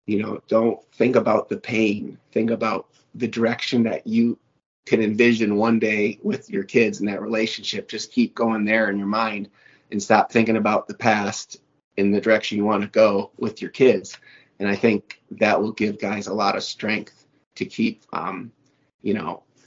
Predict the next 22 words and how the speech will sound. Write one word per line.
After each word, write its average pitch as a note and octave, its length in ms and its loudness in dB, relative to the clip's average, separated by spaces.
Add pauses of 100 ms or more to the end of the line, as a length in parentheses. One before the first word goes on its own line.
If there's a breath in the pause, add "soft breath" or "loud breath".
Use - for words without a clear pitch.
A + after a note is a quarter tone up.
(320)
and C3 160 10
it's C3 140 4
not C#3 200 10
easy A2 340 6
because, G2+ 560 -4 (220)
like, G#2 240 0 (240)
I A2 140 0
know B2 260 8
my A2 220 2
ex-wife A2 500 0
was, G2+ 420 -4 (140)
whew, E3+ 180 4 (680 loud breath)
they A2+ 100 2
don't A2+ 200 4
make A#2 160 4
'em G#2+ 100 -2
any G#2+ 180 2
darker G2+ 400 -2
than F2+ 200 -4
that. G2+ 300 -8
But, - 280 -2
um, F#2+ 320 -2